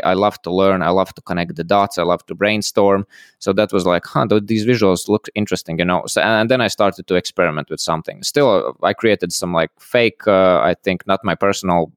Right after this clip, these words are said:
personal account, which I, which I have now on Twitter and Instagram, but I r-, run some experiments. And then, like, the second trigger for the visuals was, was Jack Butcher, because he was, like,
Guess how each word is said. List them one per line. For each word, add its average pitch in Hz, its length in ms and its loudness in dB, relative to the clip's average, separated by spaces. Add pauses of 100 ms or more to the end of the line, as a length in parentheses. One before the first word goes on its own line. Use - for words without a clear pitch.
(180)
personal 90 400 0
account, 87 320 -2
which 95 160 -8
I, 82 80 0
which 85 160 -4
I 82 80 0
have 82 160 -4
now 95 220 0
on 90 140 0
Twitter 92 320 -2
and 87 120 0
Instagram, 90 520 -2 (440)
but 98 140 -2
I 95 80 2 (200)
r-, 95 220 0
run 120 260 0
some 98 160 0
experiments. 120 600 0
And 113 120 0
then, 123 140 2
like, 107 220 0
the 98 60 0
second - 440 0
trigger 95 380 0
for 95 220 -2
the 87 120 -2
visuals 90 480 0
was, 95 420 0 (840)
was 101 180 0
Jack 107 260 -2
Butcher, 104 380 -2 (180)
because 101 280 0
he 147 160 0
was, 113 100 2
like, 101 320 2